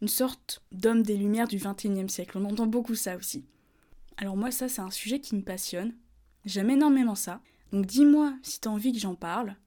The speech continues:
dis-moi si ça t'intéresse. D'ailleurs, je t'ai mis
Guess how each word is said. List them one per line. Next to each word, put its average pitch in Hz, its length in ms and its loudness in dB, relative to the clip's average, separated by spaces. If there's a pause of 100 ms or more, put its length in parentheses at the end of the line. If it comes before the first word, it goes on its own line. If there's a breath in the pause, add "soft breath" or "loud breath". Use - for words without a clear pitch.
(120)
dis-moi 240 360 4
si - 140 -6
ça 208 140 -4
t'intéresse. 202 680 -6 (160 soft breath)
D'ailleurs, 240 540 2 (380)
je 196 120 -2
t'ai 240 220 -2
mis 247 280 2